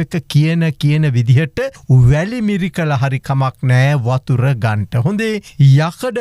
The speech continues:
මිරිකල හරි කමක් නෑ වතුර ගන්ට. ඒ ගානටම තමයි මේ උන්දලා අපිව දැන් මේ මිරිකමින්, මිරිකමින් ඉන්නේ. මොකද මේ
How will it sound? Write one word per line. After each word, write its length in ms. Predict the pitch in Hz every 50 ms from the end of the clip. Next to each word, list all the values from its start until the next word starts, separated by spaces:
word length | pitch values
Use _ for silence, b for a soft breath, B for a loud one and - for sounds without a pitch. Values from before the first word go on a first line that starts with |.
| 220 190 180
මිරිකල 420 | 180 170 185 151 - 175 160 156 139
හරි 180 | 139 147 139 135
කමක් 460 | - 147 131 127 131 127 - - 143 147
නෑ 220 | 180 208 208 170 131 117 113
වතුර 340 | 131 143 143 - 147 131 131 165 175 143 123
ගන්ට. 400 | 131 131 127 123 120 - 127 123 B B B
ඒ 120 | 170 185 175 139 123
ගානටම 640 | 160 170 185 190 196 196 196 185 180 - 185 170 165 143 165
තමයි 260 | 160 160 160 160 156 147 143
මේ 160 | 147 151 147
උන්දලා 640 | 143 147 143 139 131 139 143 160 180 180 156 131 - - 127 143
අපිව 240 | - 160 151 139 139 123
දැන් 240 | 135 139 156 180 175 B B -
මේ 260 | 151 156 156 160 156 - 147 135 139
මිරිකමින්, 760 | 147 165 170 180 180 139 - 160 151 147 151 160 185 190 160 131 123 131
මිරිකමින් 640 | 151 160 180 165 - - 139 131 135 160 185 185 -
ඉන්නේ. 380 | 170 165 151 139 120 113 107 - B B B -
මොකද 360 | 180 196 - - 226 196 254 240
මේ 220 | 196 180 175 170